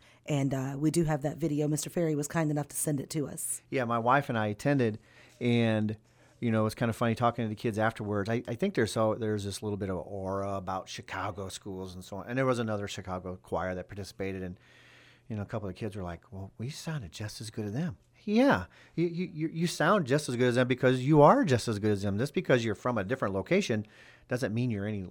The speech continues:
Speaker 2: less apt to be able to do those things. And it was, it was a ni-, it was a good to hear that from kids, to realize that, hey, yeah, we, just because we're, you know, we're from a different location doesn't mean we can't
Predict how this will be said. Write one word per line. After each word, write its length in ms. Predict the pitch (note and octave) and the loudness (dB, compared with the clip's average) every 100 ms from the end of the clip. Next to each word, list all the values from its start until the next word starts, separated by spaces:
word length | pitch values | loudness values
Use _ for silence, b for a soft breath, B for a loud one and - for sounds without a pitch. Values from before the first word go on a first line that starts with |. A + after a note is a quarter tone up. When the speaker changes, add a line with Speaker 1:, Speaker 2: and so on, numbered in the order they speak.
| - | -12
Speaker 2:
less 380 | G2+ F#2+ B2 - | -8 0 2 2
apt 280 | G2+ B2+ - | 2 2 2
to 60 | G#2+ | -2
be 100 | G#2+ | -2
able 160 | G2+ | -2
to 60 | F#2+ | 0
do 160 | A#2+ | 2
those 200 | D#3+ A2+ | 4 4
things. 280 | - G2 F#2 | 2 -4 -2
And 100 | G2 | -4
it 100 | G2+ | -4
was, 160 | A2 A#2 | -4 -6
it 160 | - F#3+ | -4 -2
was 100 | A#3+ | 4
a 80 | B3 | 4
ni-, 180 | B3 | 6
it 40 | F3 | 4
was 180 | G#3 A3 | 4 4
a 60 | |
good 360 | F3 D#3 F#3 F#3 | 0 6 6 6
to 60 | |
hear 300 | E3 - F#3+ A3 | 0 0 2 4
that 200 | C3 - | 4 2
from 180 | A#2+ | -2
kids, 340 | A2 A#2+ G#2+ G#2+ | -2 -2 -2 -4
to 120 | C3 | -4
realize 540 | C3 F3 F3+ A#2 A2 G#2+ | 2 2 4 2 0 2
that, 260 | A2 G#2 B B B B B | 2 2 B B B B B
hey, 160 | - F#3 | 0 2
yeah, 320 | E3 G#3 E3 | 4 2 0
we, 340 | G#2 C3+ E3 E3+ - | 0 -2 -2 -6 -6
just 180 | D3+ - | -6 -4
because 480 | D3+ C3+ C#3 - - | -2 0 0 -4 -8
we're, 220 | A2 B2+ | -6 -6
you 140 | A#2+ A2+ | -4 -4
know, 80 | |
we're 120 | G#2+ A2+ | -4 -4
from 220 | - G#2 | -4 -4
a 20 | |
different 300 | F#2+ - G2 | -4 -4 -4
location 400 | G2+ C3 F3+ A2 | -2 -2 -2 0
doesn't 180 | A2+ A#2 | 0 2
mean 160 | A2+ | 0
we 160 | G#2 A#2 | 0 -2
can't 440 | A#2+ - B2+ C#3+ | -4 -2 2 2